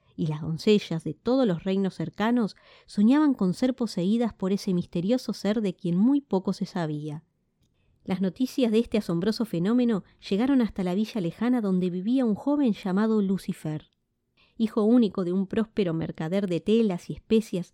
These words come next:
que le propiciaban una vida sin privaciones, holgada y sin esfuerzos.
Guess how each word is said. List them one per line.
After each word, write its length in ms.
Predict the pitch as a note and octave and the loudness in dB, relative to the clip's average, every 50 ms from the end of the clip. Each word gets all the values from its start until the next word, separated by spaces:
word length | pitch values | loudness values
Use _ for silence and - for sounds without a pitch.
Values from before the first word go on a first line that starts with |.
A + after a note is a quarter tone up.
| _ _ _ | _ _ _
que 80 | - F3+ | -2 0
le 100 | F#3+ F#3+ | 0 0
propiciaban 640 | - G#3+ G3 - G3+ - - - C#4+ D4 C#4 C4 B3 | 0 -2 -4 -4 -4 -6 -4 -2 -2 0 0 0 2
una 160 | B3 A#3 G#3 | 2 2 2
vida 220 | F#3+ G#3+ A3 A3 | 0 0 0 0
sin 220 | G3+ - G#3+ F#3+ E3+ | 0 0 -2 -2 -2
privaciones, 760 | E3+ F3 E3+ E3 E3+ - - F3 D#3+ D#3 D3+ D#3+ D#3+ D#3+ _ _ - | -2 -2 -4 -4 -6 -6 -4 -4 -4 -2 -4 -6 -8 -10 _ _ -12
holgada 640 | - F3+ F3 E3+ E3+ F3+ G#3 A3+ B3 B3 A#3+ G#3 | -8 -6 -6 -4 -4 -2 -2 -2 0 0 0 -2
y 60 | F3+ | -2
sin 200 | - - - F3 | -4 -4 -4 -2
esfuerzos. 760 | F3 E3+ - _ - D#3+ D3+ D3+ D#3 - - - E3 - _ | -2 -4 -6 _ -8 -8 -8 -8 -10 -14 -16 -20 -20 -20 _